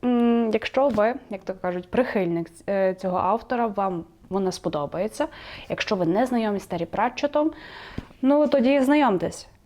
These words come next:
Дуже легка подача, гумор, але єдине, що вас може насторожити, головний персонаж нашого дискосвіту — це є смерть.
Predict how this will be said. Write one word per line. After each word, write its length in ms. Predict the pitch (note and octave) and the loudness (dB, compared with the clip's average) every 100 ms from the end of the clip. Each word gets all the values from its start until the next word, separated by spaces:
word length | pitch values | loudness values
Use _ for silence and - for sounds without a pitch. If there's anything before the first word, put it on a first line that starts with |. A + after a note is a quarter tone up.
| - | -10
Дуже 340 | F#3 D4 C4 | 0 2 4
легка 380 | G#3 G3 - F#3+ | 4 0 -2 -4
подача, 680 | F3 F3+ A#3+ C#4+ C#4+ C4+ B3 - | -2 0 2 0 0 0 0 -2
гумор, 640 | F#3 G3+ C4 C#4 D4 - - | -2 2 2 4 2 -2 -4
але 240 | G#3+ G3 | -2 -2
єдине, 320 | F#3+ F#3 A3 | -2 -2 -4
що 200 | A3 - | -4 -4
вас 220 | G#3 G3+ G3+ | -2 -2 -2
може 200 | G3+ F#3+ | -2 -2
насторожити, 800 | F#3+ - A3+ D#4 D#4 D4+ C#4+ D4 D4+ - - | -4 -2 2 2 0 -2 -2 -2 -4 -12 -16
головний 480 | - F3+ G3+ G3+ G#3+ | -8 -2 0 2 0
персонаж 720 | - F#3 - F3+ E3+ E3+ - | 0 -2 -2 -2 0 0 -2
нашого 380 | F3+ E3 - F3+ | -2 -2 -4 -2
дискосвіту — 840 | F3 F3 F3 - A#3+ D#4+ F4 D#4+ D4+ - | -2 -2 -8 -6 2 2 2 -2 -2 -8
це 240 | F3+ A3 B3+ A3 | -2 2 2 0
є 240 | F3+ G3 A3+ - _ | -2 -2 -4 -10 _
смерть. 680 | - - D3 D3+ - - | -16 -10 -8 -8 -14 -18